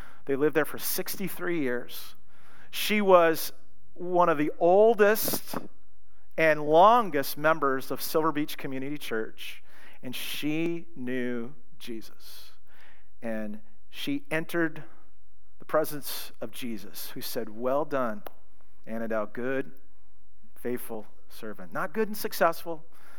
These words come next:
She wasn't famous anywhere. She, she was great at knitting. She was wonderful gardener. She lived a life and a legacy that was there.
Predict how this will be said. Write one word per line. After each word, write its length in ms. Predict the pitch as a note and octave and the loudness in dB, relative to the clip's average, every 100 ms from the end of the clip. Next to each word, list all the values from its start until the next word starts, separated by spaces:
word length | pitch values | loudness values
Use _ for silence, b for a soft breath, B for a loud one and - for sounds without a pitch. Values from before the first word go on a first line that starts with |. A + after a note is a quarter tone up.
| b | b
She 160 | - F3+ | 0 4
wasn't 280 | F#3 G3 A3+ | 6 6 2
famous 580 | - F#3+ F#3 G3+ G3 - | 2 4 4 4 0 2
anywhere. 300 | F#3+ F#3+ F#3+ | 4 4 4
She, 240 | - C#3 B B | 2 -2 B B
she 220 | - - D#3 | -4 -2 2
was 180 | F3+ | 2
great 280 | - D3+ E3+ | 2 4 4
at 120 | G3+ | 4
knitting. 580 | D#3+ D#3+ E3 E3+ F3 F3+ - b b b - | 2 0 2 2 0 -2 -4 b b b -4
She 320 | - D#3+ F3+ | -2 -2 2
was 260 | F#3 F3 | 2 2
wonderful 500 | D3 C#3+ E3+ F#3 F3+ | 0 4 4 4 2
gardener. 720 | F#3+ E3 D3+ D3+ C#3+ D3+ D#3 - - b b b b b | 4 6 6 6 2 2 0 -2 -4 b b b b b
She 280 | - - F3 | -4 -2 0
lived 400 | E3 D3+ E3 E3+ | 2 6 8 6
a 60 | F3 | 6
life 400 | D3 C#3 C#3+ - | 8 8 6 0
and 100 | B2 | 0
a 20 | |
legacy 440 | B2+ C3 C3 - | 2 2 0 -2
that 180 | A#2 A#2 | -2 -2
was 160 | A#2+ G#2 | -4 -4
there. 400 | A2+ A2 G2 | -2 -2 -4